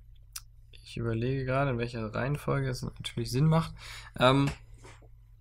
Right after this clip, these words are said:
was noch sehr wichtig ist, gerade wenn man Composings macht, so wie ich, natürlich Auswahlen. Wenn ich nur einen bestimmten Bereich, ähm, von einem Bild haben möchte und vielleicht möchte ich die Frau in einen anderen Hintergrund einsetzen,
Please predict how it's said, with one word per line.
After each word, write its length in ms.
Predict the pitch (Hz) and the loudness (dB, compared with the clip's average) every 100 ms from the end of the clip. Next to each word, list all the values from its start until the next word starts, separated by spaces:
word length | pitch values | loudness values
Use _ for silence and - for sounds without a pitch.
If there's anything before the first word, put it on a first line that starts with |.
| - - | -10 2
was 200 | 139 156 | 2 4
noch 80 | 135 | 4
sehr 180 | 131 | 4
wichtig 260 | 131 135 131 | 4 2 0
ist, 340 | 127 131 - - | 0 0 -4 -8
gerade 480 | 110 120 135 135 | 2 4 6 6
wenn 120 | 123 123 | 4 4
man 300 | 123 120 - - - - - - | 4 2 -2 -4 0 0 0 2
Composings 760 | 113 110 127 147 160 151 - | 4 4 4 2 2 2 2
macht, 260 | 143 143 - | 0 0 0
so 100 | 123 | 2
wie 100 | 123 | 2
ich, 380 | 143 147 - - - | 2 0 0 -2 0
natürlich 520 | - 101 104 110 107 117 | 2 0 2 0 2 0
Auswahlen. 680 | 113 120 123 135 175 220 - - - - - - - - - - - | -2 2 4 6 6 0 -6 -12 -12 -12 -12 -16 -16 -16 -14 -16 -8
Wenn 180 | 117 117 | 2 4
ich 200 | 117 - | 4 0
nur 220 | 127 123 | 0 2
einen 200 | 113 120 | 4 4
bestimmten 480 | 113 110 147 131 123 | 2 2 2 4 4
Bereich, 680 | 120 107 107 113 139 - - - | 6 6 8 8 6 2 -4 -2
ähm, 460 | 135 127 135 131 - - | 0 2 0 -2 -6 -8
von 180 | - 131 | -4 2
einem 220 | 123 123 | 4 4
Bild 280 | 127 135 - | 2 0 2
haben 260 | 131 139 135 | 4 4 2
möchte 320 | 139 139 120 | 0 0 0
und 320 | 113 110 - - | 0 -2 -6 -12
vielleicht 520 | - 110 110 - - | -4 -2 -2 -4 -4
möchte 240 | 113 - | -4 -4
ich 60 | 113 | -2
die 140 | 123 | -2
Frau 420 | 113 - 120 135 | -2 2 6 8
in 60 | 127 | 6
einen 160 | 120 117 | 4 2
anderen 280 | 120 113 | 2 2
Hintergrund 500 | 117 165 175 156 147 | 4 4 4 4 4
einsetzen, 760 | 135 139 139 135 127 - 131 | 4 4 4 4 2 2 2